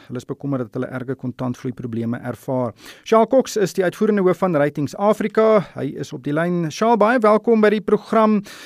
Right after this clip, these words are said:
Ons weet almal die meeste metro se geldsaake is maar effens van 'n gemors, eh, maar wat beteken hierdie afgraderings in die praktyk?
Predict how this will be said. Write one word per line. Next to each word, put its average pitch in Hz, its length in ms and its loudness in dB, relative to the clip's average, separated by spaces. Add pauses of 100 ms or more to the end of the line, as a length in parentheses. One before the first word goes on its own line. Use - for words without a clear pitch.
(140)
Ons 226 160 4
weet 262 140 4
almal 302 220 6
die 302 100 6
meeste 254 300 6
metro 240 380 4
se 233 180 2
geldsaake 226 920 4
is - 200 -4
maar 208 280 4
effens 208 380 -2
van 202 160 -2
'n 185 40 0
gemors, 165 720 2
eh, 170 220 2
maar 175 140 0
wat 262 160 0
beteken 277 500 2
hierdie 196 400 0
afgraderings 160 680 -2
in 165 60 -6
die 143 80 -6
praktyk? - 480 -10